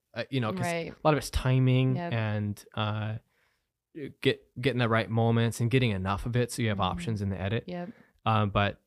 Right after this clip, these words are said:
Speaker 1: yeah, it just, it worked out great. And then on that last shot when Jay and, um, th-, when the two skiers fell underneath the camera,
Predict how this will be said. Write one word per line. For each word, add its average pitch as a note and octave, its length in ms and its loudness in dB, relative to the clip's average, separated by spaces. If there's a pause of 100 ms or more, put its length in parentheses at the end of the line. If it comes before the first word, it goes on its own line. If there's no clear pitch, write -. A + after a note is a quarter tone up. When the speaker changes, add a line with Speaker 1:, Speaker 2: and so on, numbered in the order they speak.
(280)
Speaker 1:
yeah, G2 180 -4 (100)
it A#2+ 180 -2
just, - 280 -2 (260)
it C#3 80 2
worked C#3 220 2
out G#2+ 100 2
great. G#2 300 0
And B2 100 2
then A#2 240 2 (680)
on B2 180 4
that A2 180 2
last A#2 240 4
shot G#2 300 2
when G#2 200 -2 (120)
Jay G#2+ 460 0 (200)
and, G2+ 420 -2 (220)
um, G2+ 380 -4 (200)
th-, B2 120 0
when A#2 160 2
the G#2+ 60 -4
two B2 160 0
skiers G#2+ 540 -2 (260)
fell A2 400 0
underneath A2 360 -2
the G2 80 -6
camera, G#2+ 560 -2